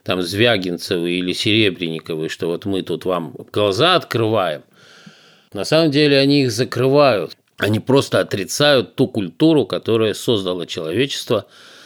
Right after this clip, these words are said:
и особенно русская нация создала величайшую культуру. Они её отрицают тем самым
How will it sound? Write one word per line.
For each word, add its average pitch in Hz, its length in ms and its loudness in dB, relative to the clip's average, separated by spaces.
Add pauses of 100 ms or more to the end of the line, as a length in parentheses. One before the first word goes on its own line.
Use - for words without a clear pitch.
(140)
и 98 240 0
особенно 107 720 2
русская 107 500 0
нация 131 520 0
создала 87 520 -2
величайшую 80 640 -4
культуру. 117 520 0
Они 95 360 0
её 139 280 4
отрицают 92 640 -4
тем 80 200 -12
самым 67 400 -10